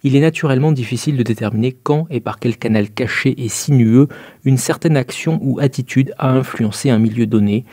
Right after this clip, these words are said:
et de retracer le virus de la vérité qui s'est lentement répandu dans le tissu de la vie du mensonge, provoquant progressivement sa désintégration.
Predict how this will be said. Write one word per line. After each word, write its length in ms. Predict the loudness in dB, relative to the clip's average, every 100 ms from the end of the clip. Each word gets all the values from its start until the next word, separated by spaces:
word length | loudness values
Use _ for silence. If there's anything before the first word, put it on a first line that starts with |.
| -20 -2 0
et 80 |
de 80 | 2
retracer 520 | 2 0 -2 -4 -2
le 120 | 0 0
virus 320 | 0 0 0
de 100 | 0
la 100 | 2
vérité 460 | 2 0 -2 -6
qui 140 | -4 -6
s'est 160 | 0
lentement 380 | 0 0 0 0
répandu 460 | 0 0 2 2 2
dans 120 | 2
le 160 | 0 -2
tissu 460 | -2 -2 -2 -4 -4 -4
de 60 | 0
la 160 | 2 0
vie 200 | 0 -2
du 100 | 2
mensonge, 680 | 2 0 0 2 2 0 -12 -20 -20
provoquant 480 | -4 0 0 -2 -10
progressivement 840 | -2 0 0 -2 -6 -2 0 -2 -8
sa 220 | -8 -4
désintégration. 840 | 0 0 0 -2 -4 -6 -10 -12